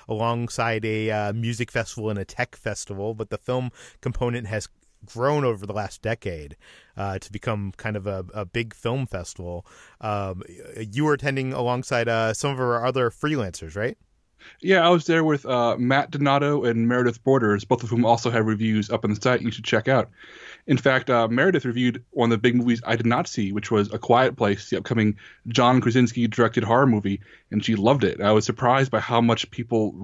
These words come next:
Speaker 2: really loved A Quiet Place. So you can read her rave review online. I missed it, but I'm really excited to see that now.
Speaker 1: So I-, I'm, I'm very curious to talk to you about the films that we need to know about, uh, coming out of South by, and also the things to avoid.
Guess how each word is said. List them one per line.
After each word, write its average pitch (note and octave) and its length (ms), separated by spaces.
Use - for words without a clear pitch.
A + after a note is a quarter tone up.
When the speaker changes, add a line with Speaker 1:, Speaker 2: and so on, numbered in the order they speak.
Speaker 2:
really A#2 300
loved A2 280
A G#2 60
Quiet A2+ 360
Place. F#2+ 380
So - 80
you C3+ 40
can D3 120
read C3 120
her C3 140
rave A#2+ 200
review A2+ 240
online. G#2+ 380
I A2+ 140
missed A2+ 280
it, F#2+ 120
but G2 160
I'm A2 320
really G#2+ 220
excited G2+ 360
to F#2 60
see G2+ 160
that G2 200
now. F2 240
Speaker 1:
So A2 160
I-, B2 160
I'm, C3+ 220
I'm C3 200
very D3 260
curious C#3+ 320
to B2 80
talk A#2+ 220
to - 140
you B2 200
about A#2 320
the A2+ 360
films B2+ 420
that A2+ 140
we A#2+ 140
need C#3+ 200
to - 120
know C3 260
about, E2+ 500
uh, G2+ 340
coming C3 300
out A#2+ 160
of A2+ 100
South A#2+ 260
by, A2 280
and A2 180
also C3+ 300
the A2 100
things B2 320
to G#2+ 120
avoid. F#2+ 460